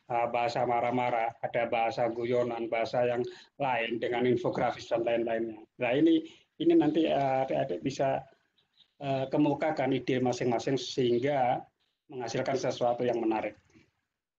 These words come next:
Setelah itu, tuangkan ide tersebut dalam sebuah sinopsis. Sinopsis adalah suatu peristiwa atau rekaan yang dikisahkan dalam bentuk cerita singkat, ringkas,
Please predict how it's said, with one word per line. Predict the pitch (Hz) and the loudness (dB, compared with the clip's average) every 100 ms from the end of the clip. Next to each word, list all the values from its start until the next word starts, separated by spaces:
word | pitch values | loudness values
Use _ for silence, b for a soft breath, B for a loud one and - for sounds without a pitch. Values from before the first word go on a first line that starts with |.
| _ _ _ _ _ | _ _ _ _ _
Setelah | 190 185 185 | -2 0 2
itu, | 170 233 214 196 - | 2 2 2 0 0
tuangkan | 202 190 208 208 196 | 0 2 0 2 4
ide | 190 170 165 | 4 4 0
tersebut | 165 165 147 160 - | -2 -4 -2 -2 -2
dalam | - 139 151 160 | -4 0 0 0
sebuah | - 139 147 156 | -4 -2 0 0
sinopsis. | 170 160 156 - 156 120 - - - - - _ _ _ _ _ - - _ _ _ _ _ _ _ _ _ _ | 0 0 0 0 -2 -2 -10 -12 -14 -16 -20 _ _ _ _ _ -20 -20 _ _ _ _ _ _ _ _ _ _
Sinopsis | - 349 339 220 208 | -12 -8 -6 -4 -2
adalah | 170 139 127 120 127 | -2 0 0 0 -2
suatu | - 170 170 185 175 | -2 -2 -2 -4 -4
peristiwa | 170 165 160 175 156 | -4 -2 0 2 2
atau | 160 | 0
rekaan | 151 151 - _ _ - 151 156 123 135 165 - | -2 -2 -8 _ _ -6 -4 -2 -4 -4 -8 -6
yang | 180 180 160 | 2 4 4
dikisahkan | 156 165 165 151 170 175 | 4 2 0 -2 -2 0
dalam | 135 131 143 147 147 - | 0 2 2 2 0 -6
bentuk | 127 127 151 - | -6 -2 -2 -2
cerita | 151 151 147 147 | -4 -2 -2 -4
singkat, | - 139 - 127 - - _ _ _ _ _ _ _ _ _ _ _ _ _ _ | -4 -6 -4 -6 -6 -14 _ _ _ _ _ _ _ _ _ _ _ _ _ _
ringkas, | 143 131 120 139 165 - - - | -20 -10 -2 0 0 -4 -10 -18